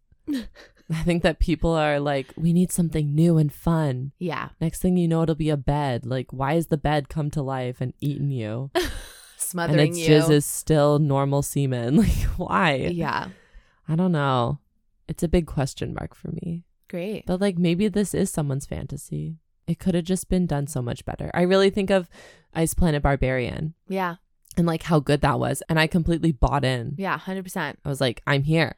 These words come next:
Speaker 2: I'm here for it."
Speaker 1: I'm ready
Speaker 2: Because
Speaker 1: for
Speaker 2: it was a complete fantasy.
Speaker 1: Yeah.
Speaker 2: There was nothing that took you out.
Speaker 1: Yeah.
Speaker 2: He didn't find you on a sex website and call you baby girl.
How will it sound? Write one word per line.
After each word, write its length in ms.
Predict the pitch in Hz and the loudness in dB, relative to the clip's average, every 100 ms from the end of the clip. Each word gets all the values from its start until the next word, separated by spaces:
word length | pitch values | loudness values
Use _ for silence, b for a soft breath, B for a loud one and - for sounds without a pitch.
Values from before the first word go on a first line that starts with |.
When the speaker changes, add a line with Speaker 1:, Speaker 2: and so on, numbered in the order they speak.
| - | -6
Speaker 2:
I'm 80 | 143 | -2
here 180 | 156 | 0
for 220 | 175 - - | -2 -4 -4
it." 120 | - | -2
Speaker 1:
I'm 80 | 190 | 0
ready 160 | 190 | 2
Speaker 2:
Because 160 | 185 175 | 4 4
Speaker 1:
for 60 | 185 | 4
Speaker 2:
it 60 | |
was 140 | 170 165 | 2 0
a 60 | |
complete 460 | - 170 - 170 - | 0 -2 0 -2 -2
fantasy. 480 | 151 135 147 - - | -4 -4 -6 -10 -6
Speaker 1:
Yeah. 240 | 285 277 - b b - | -2 -2 -4 b b 0
Speaker 2:
There 100 | 165 | 2
was 100 | 165 | 4
nothing 340 | 165 160 175 170 | 2 2 2 0
that 200 | 165 - | -2 -2
took 260 | 160 - | -4 -2
you 120 | 147 | -2
out. 240 | 139 117 - - | 0 -2 -4 -6
Speaker 1:
Yeah. 200 | 233 202 _ _ - | -6 -6 _ _ -2
Speaker 2:
He 100 | 170 | 2
didn't 280 | 175 165 | 2 0
find 420 | - - 147 151 151 | -4 -2 0 0 0
you 160 | 147 | -2
on 160 | 139 135 | -2 -2
a 100 | 143 | -4
sex 360 | - 139 - | -2 -4 -4
website 500 | - 123 - 135 123 | -6 -6 -6 -4 -4
and 100 | 131 135 | -4 -6
call 220 | - 127 | -4 -4
you 220 | 120 117 | -2 -4
baby 360 | - 123 120 117 | -4 -4 -4 -6
girl. 400 | - 131 139 | -6 -6 -8